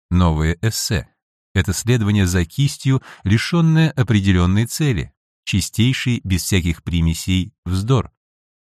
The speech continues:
Если сомневаетесь, прочтите принадлежащие людям старого времени эссе «Разрозненные заметки о приливах и отливах» или «Заметки в доме,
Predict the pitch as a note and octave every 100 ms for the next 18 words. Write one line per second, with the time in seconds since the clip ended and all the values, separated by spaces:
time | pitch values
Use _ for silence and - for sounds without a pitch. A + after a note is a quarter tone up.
0 | _ F2+ F2+ - E2 - D#2+ E2 A2+ C#3
1 | - D2 - _ _ - A2 - F#3 E3
2 | D#3 B2+ A#2+ G#2+ G#2+ A2 C3 - G#2+ G#2+
3 | A2 G2 - A#2 G2+ F#2 F2+ C3 C#3 C3
4 | B2 - G2 - - C3+ C3+ - _ _
5 | F#2 F2 F2+ F#2+ C3 A#2+ A2 G2+ G2 E2+
6 | G2 A2+ B2+ - A2+ - F#2 F2+ F2+ F2
7 | G2 G2 - - G#2+ A#2 C#3+ C#3 D2+ -
8 | - _ _ _ - D#2+ D#2+ C#2+ _ -
9 | F2 F#2+ G2 E2+ - D2+ E2+ C3+ C#3 C3